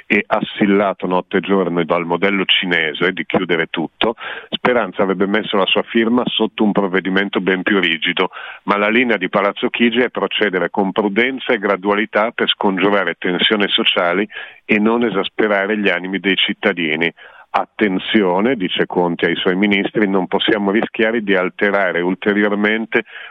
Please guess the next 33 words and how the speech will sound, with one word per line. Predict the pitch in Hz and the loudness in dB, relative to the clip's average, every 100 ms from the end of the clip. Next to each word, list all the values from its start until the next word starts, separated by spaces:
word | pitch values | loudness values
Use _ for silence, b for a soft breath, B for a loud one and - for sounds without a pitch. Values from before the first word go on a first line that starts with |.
| B | B
la | 98 107 | 0 2
tenuta | 120 110 90 - 87 - | 0 0 0 0 -2 2
emotiva | 120 117 120 - 98 87 98 92 | 2 2 0 0 0 2 0 0
del | 95 90 85 | 0 0 0
Paese". | - 95 85 82 82 78 90 B B B | 0 0 2 0 0 0 -2 B B B
Nei | 95 | -2
prossimi | 85 101 - 120 127 | 0 0 0 2 0
giorni, | 107 107 113 123 104 | 2 0 0 0 0
anche | 87 98 | -2 -4
su | 90 92 | -4 -2
suggerimento | 95 85 90 87 98 85 | -2 0 0 2 0 0
del | 85 82 | -2 -2
Quirinale, | - 107 117 87 80 | 0 0 2 0 0
il | 90 | 0
governo | 98 98 82 85 | 2 0 -2 -4
coprirà | - 90 104 95 90 | -2 0 0 0 -2
con | 87 82 | -6 -10
qualche | - 107 95 95 | -2 -2 0 -2
norma | 95 110 95 104 | 0 0 0 0
in | 110 - | 0 0
più | - 107 B B B B B | 0 0 B B B B B
la | 104 104 | 0 2
limitazione | 95 101 - 104 - 107 92 92 | 2 0 0 -2 0 0 2 2
delle | 92 92 | 2 0
libertà | 92 90 98 - 90 82 b b b _ | 0 0 -2 0 -2 -2 b b b _
individuali. | 127 110 101 95 87 87 78 82 90 | 2 4 2 0 2 2 2 0 0
In | 104 | -2
effetti | - 90 98 | 0 -2 -2
poi | - 82 | 0 0
la | 82 | 0
tenuta | - 82 82 85 85 | -2 -2 -2 0 0
anche | 85 - 92 | 0 -2 -2
emotiva | - 95 90 - 110 95 95 | 0 0 0 2 2 2 0